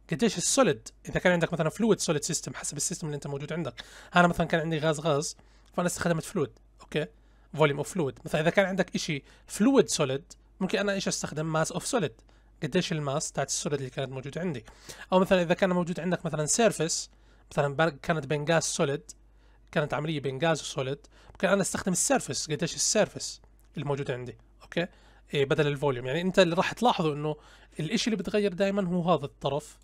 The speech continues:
يا بيكون فوليوم، يا بيكون سو-، إيه، ماس، يا بيكون سيرفيس، يا بيكون عندك فول-، فوليوم أوف سوليد، يا بيكون عندك فوليوم أوف رياكتور، حسب. يعني مثلًا هنا لما حكينا إنه في عندي غاز جوا، إذا بتلاحظ إنه الفوليوم تاع الفلويد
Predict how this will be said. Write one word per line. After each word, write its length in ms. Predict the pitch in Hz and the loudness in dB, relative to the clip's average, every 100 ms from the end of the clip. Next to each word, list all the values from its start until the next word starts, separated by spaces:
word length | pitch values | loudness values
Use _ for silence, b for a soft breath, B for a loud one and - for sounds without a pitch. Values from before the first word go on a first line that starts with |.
| - b b b b | -20 b b b b
يا 120 | 165 | 2
بيكون 280 | 165 - 127 | 2 -2 2
فوليوم، 360 | 175 208 208 | 4 4 4
يا 60 | 185 | 2
بيكون 580 | 135 117 151 131 131 127 | -2 -6 -10 -8 -6 -6
سو-، 200 | - 190 | -2 0
إيه، 560 | 147 131 123 123 123 123 | 0 0 -2 -4 -6 -4
ماس، 380 | 165 180 - - B B B | 0 0 -2 -6 B B B
يا 140 | 151 | 0
بيكون 260 | 143 139 127 | 0 -2 -6
سيرفيس، 600 | - 190 175 190 180 - - b b | 0 2 2 0 0 -4 -8 b b
يا 160 | 165 156 | 0 0
بيكون 260 | 147 - 143 | 0 -4 -4
عندك 280 | 147 139 | -4 -6
فول-، 260 | - 165 175 - | 2 4 4 0
فوليوم 460 | 165 160 156 170 180 _ _ - _ _ _ - - | 0 0 0 -6 -10 _ _ -20 _ _ _ -12 -8
أوف 100 | 160 | -2
سوليد، 400 | 170 156 156 - | 0 2 0 0
يا 100 | 160 | 0
بيكون 200 | 147 143 | 0 -4
عندك 200 | 135 135 | -6 0
فوليوم 300 | 175 185 190 | 2 4 2
أوف 180 | 170 - | -4 -6
رياكتور، 400 | 160 156 - 160 - b b b b | -4 -4 -8 -10 -12 b b b b
حسب. 300 | - 170 139 | 0 0 0
يعني 120 | 135 | -2
مثلًا 300 | 156 165 170 | 2 4 6
هنا 180 | 175 156 B B B | 4 2 B B B
لما 120 | 151 | -4
حكينا 380 | 151 165 202 165 | 0 2 2 0
إنه 260 | 156 156 139 | -2 -4 -6
في 200 | - 170 | -6 -4
عندي 180 | 180 147 | -2 2
غاز 280 | 185 156 | 2 2
جوا، 320 | 120 135 127 147 B B B | -2 -8 -6 -8 B B B
إذا 100 | 170 | -6
بتلاحظ 400 | 160 240 233 226 | 0 4 4 4
إنه 160 | 170 156 | -2 -4
الفوليوم 400 | 147 185 247 185 | 0 2 4 2
تاع 140 | 147 | -2
الفلويد 560 | 135 135 170 143 135 - | -4 -4 -4 -2 -4 -8